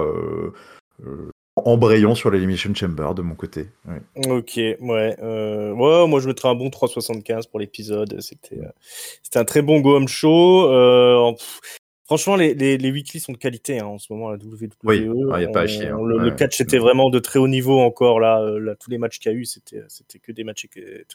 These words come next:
Speaker 2: excellents.
Speaker 1: Mm.
Speaker 2: Euh, et, euh, aussi bien au niveau des mecs que des filles, quoi, que du tag team, que voilà, il y a, il y a beaucoup de talent dans le ring, là, quoi qu'il arrive. Euh, je vais donner mon top aussi à Braun Breaker.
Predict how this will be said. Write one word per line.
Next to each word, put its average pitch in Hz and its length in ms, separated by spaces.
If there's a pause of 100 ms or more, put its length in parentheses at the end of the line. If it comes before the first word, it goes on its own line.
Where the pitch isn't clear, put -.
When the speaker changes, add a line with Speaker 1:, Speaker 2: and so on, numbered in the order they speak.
(140)
Speaker 2:
excellents. 117 500 (120)
Speaker 1:
Mm. 73 40 (520)
Speaker 2:
Euh, 107 840
et, 131 380
euh, 110 440
aussi 123 220
bien 143 140
au 147 60
niveau 135 220
des 127 120
mecs 131 180
que - 80
des 120 140
filles, 127 220
quoi, 110 260
que - 120
du 113 140
tag 113 180
team, 127 320
que 113 140
voilà, 107 280
il 110 40
y 110 40
a, 101 40 (100)
il 113 60
y 110 40
a 107 40
beaucoup 117 300
de - 40
talent 117 240
dans 113 140
le 110 60
ring, 120 200
là, 113 120
quoi 117 140
qu'il 113 200
arrive. 120 300 (800)
Euh, 110 640
je 113 80
vais 139 80
donner 156 220
mon 160 140
top 156 200
aussi 151 180
à - 20
Braun 135 180
Breaker. 139 440